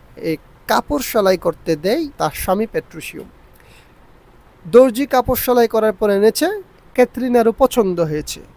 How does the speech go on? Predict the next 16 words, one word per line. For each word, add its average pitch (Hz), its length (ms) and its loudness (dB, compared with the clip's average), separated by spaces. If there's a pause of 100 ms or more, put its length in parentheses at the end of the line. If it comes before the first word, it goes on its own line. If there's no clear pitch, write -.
(140)
কিন্তু 320 520 0 (480)
আমরা 151 320 -6
দেখি 254 420 -4 (520)
পেট্রুশিও 240 720 0 (540)
চেঁচামেচি, 226 800 0 (320)
তিরস্কার, 226 640 4 (380)
গালাগালি 214 640 0 (260)
শুরু 196 300 -4
করে 185 260 0
দেয় 180 280 -2 (360)
দর্জিকে। 147 540 -2 (100)
বলছে, 240 420 -2
"এটা 240 160 -6
কি 254 220 -6
সেলাই 226 340 0
করেছো? 247 440 0